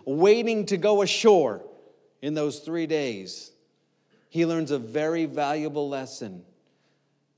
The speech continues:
Jonah was never really in any grave danger.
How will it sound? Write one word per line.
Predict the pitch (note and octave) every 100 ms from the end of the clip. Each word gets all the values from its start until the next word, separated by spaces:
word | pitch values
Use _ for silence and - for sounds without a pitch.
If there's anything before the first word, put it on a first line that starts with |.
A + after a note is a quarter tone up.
| _ _ _ _ _ _ _ _ _ _ _ _ _ _ _ _ - A2
Jonah | C#3+ C#3 C3+
was | B2
never | B2 B2+ B2+
really | A#2+ C#3+ C#3+
in | A#2+
any | B2 B2
grave | A2+ C3 B2+
danger. | A2 C#3 D3 A2+